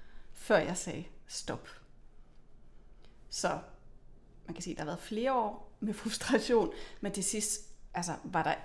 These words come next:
ingen anden vej end at stoppe og tage chancen og starte på noget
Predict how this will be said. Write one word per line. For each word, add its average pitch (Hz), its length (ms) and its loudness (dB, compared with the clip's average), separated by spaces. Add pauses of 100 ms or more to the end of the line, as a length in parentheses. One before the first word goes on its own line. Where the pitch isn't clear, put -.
ingen 202 400 2
anden 170 240 -2
vej 120 240 0 (560)
end 165 160 2
at 165 60 -2
stoppe - 340 -4 (360)
og 170 120 -6
tage - 160 -2
chancen 180 560 -8 (220)
og 175 80 -8
starte - 380 -8
på - 100 -8
noget 170 180 -6